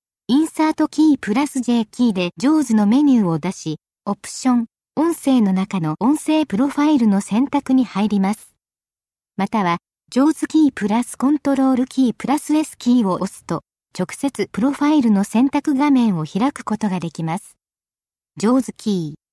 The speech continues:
コントロールキー、Sキーを押してみましょ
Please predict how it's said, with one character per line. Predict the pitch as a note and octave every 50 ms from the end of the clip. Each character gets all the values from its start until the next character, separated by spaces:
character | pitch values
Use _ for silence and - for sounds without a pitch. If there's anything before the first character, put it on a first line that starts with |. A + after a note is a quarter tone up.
| _ _ -
コ | - B3 D4
ン | D#4 D4+
ト | - D4+ D4
ロ | C4+ C#4+ C#4+
ー | C#4
ル | C4+ C4+
キ | - - A3 G3 F3+ D#3+ D3 D#3 _ _ _ _ _ -
ー、 | E3+
S | F#3+ - - -
キ | - - A#3+ B3 B3
ー | A3
を | F#3+ - E3
押 | D#3+
し | - -
て | - G#3
み | G#3 G#3+
ま | G#3 G#3 G3+
し | - - G3
ょ | F#3 F3+ D#3+ -